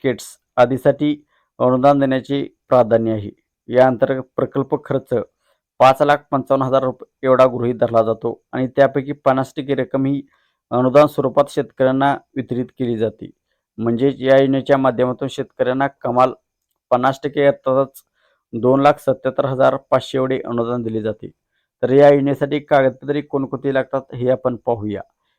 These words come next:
या योजनेचा लाभ घेण्यासाठी शेतकऱ्यांना सात बारा उतारा, नंतर आठ उतारा, नंतर बँकेचे पासबुक याचे झेरॉक्स, नंतर आधार कार्ड झेरॉक्स,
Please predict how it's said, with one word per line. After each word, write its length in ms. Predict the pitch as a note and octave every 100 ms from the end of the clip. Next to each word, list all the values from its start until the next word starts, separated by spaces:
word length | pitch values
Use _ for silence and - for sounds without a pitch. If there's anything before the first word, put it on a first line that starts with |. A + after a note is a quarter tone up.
| _
या 180 | A#2 B2+
योजनेचा 360 | C3+ C#3+ C#3+ D3
लाभ 240 | C#3 C3
घेण्यासाठी 400 | C3+ C3 C3 C3+
शेतकऱ्यांना 520 | C3+ C#3+ _ C3 C3
सात 220 | C3+ - A#2+
बारा 280 | B2 C3
उतारा, 340 | B2+ B2 A2 G2+ - _
नंतर 260 | A2 A2+ B2+ -
आठ 240 | A#2 A2+
उतारा, 420 | B2+ A#2+ - G#2 G#2+ _ _ _ _ _
नंतर 220 | B2 C3
बँकेचे 500 | B2+ C3 A#2+ B2 B2
पासबुक 560 | C3+ - A#2+ - G#2+ G#2 _ _ _ _ -
याचे 240 | A2 B2+
झेरॉक्स, 400 | B2 A2+ A#2 - G#2+
नंतर 380 | - A#2 B2+
आधार 280 | B2 A#2+ B2
कार्ड 300 | - C3 C3
झेरॉक्स, 360 | B2 A#2+ A2+